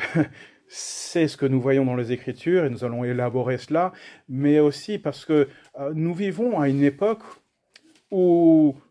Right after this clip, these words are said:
l'engagement est quelque chose de rare, n'est-ce pas ? De plus en plus, nous entendons parler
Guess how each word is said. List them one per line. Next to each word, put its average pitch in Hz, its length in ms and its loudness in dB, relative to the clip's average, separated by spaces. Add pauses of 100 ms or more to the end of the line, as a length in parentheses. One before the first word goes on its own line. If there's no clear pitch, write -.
(140)
l'engagement 175 1120 2 (140)
est 151 80 -4
quelque 151 120 -8
chose 147 220 -4
de 131 80 -4
rare, 104 500 -10 (380)
n'est-ce 113 140 -18
pas ? 104 180 -14 (1300)
De 147 100 6
plus 330 460 6
en 294 140 4
plus, - 760 -8 (600)
nous 185 220 2
entendons 185 340 0
parler 139 520 0